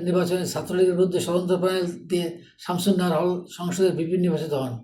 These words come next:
এই প্যানেলে জিএস প্রার্থী ঢাকা বিশ্ববিদ্যালয়ের শাখা ছাত্র ইউনিয়নের জনপ্রিয় সভাপতি মেঘমল্লা বসু, তিনি সুবক্তা হিসেবে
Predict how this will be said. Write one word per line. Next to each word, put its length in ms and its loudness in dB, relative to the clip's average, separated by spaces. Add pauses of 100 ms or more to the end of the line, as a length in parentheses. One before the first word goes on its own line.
(440)
এই 160 2
প্যানেলে 280 6
জিএস 340 8 (100)
প্রার্থী 400 -2 (440)
ঢাকা 160 -2
বিশ্ববিদ্যালয়ের 540 0
শাখা 220 -4
ছাত্র 260 -2
ইউনিয়নের 360 0 (760)
জনপ্রিয় 400 2
সভাপতি 540 -4
মেঘমল্লা 560 -2
বসু, 320 -2 (260)
তিনি 140 -8
সুবক্তা 440 -4
হিসেবে 260 -6